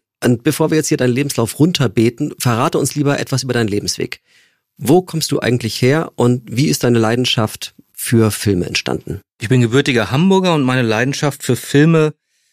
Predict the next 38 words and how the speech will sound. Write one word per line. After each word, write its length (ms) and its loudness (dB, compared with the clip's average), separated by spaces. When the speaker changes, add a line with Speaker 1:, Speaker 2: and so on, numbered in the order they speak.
Speaker 2:
ist 160 -2
im 200 2
Wohnzimmer 360 2
meiner 220 0
Großeltern 500 0
entstanden. 680 -2
Da 160 2
habe 140 0
ich 200 -6
häufiger 320 2
am 160 2
Wochenende 420 0
übernachten 560 -2
dürfen 360 2
und 140 0
wenn 100 2
meine 220 2
Großmutter 580 0
in 80 2
der 80 2
Kirche 420 0
war, 260 0
habe 120 0
ich 100 -2
mit 120 2
meinem 300 0
Opa 360 0
Vier 200 -2
Gewinnt 260 0
gespielt 380 -2
und 80 0
danach 340 2
durfte 280 -4
ich 100 -4
mir 160 2
einen 160 2
Videofilm 500 0
aussuchen. 500 -6